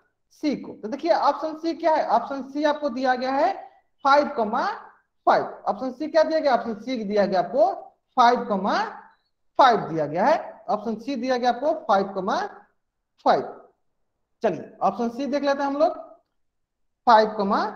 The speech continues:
फ़ाइव। तो इसमें ये पहला होता है X, दूसरा होता है वाई। पहला होता है एक्स, दूसरा होता है वाई। तो ये हो जाएगा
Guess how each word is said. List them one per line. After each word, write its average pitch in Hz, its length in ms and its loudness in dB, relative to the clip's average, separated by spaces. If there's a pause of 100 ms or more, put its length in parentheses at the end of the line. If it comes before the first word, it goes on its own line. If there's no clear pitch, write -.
(580)
फ़ाइव। 202 140 4
तो - 260 -10
इसमें 262 260 -6
ये 302 160 -2
पहला 285 340 -2
होता 277 260 0
है 320 220 0 (120)
X, 262 220 -6 (400)
दूसरा 247 340 -2
होता 196 260 2
है 330 120 2 (380)
वाई। 160 240 -2 (280)
पहला 262 260 2
होता 277 240 4
है 247 160 0
एक्स, 330 200 2 (120)
दूसरा 208 340 -2
होता 226 280 2
है 370 160 -4 (120)
वाई। 151 140 -2
तो - 160 -12
ये 240 60 -4
हो 247 40 -4
जाएगा 269 160 -2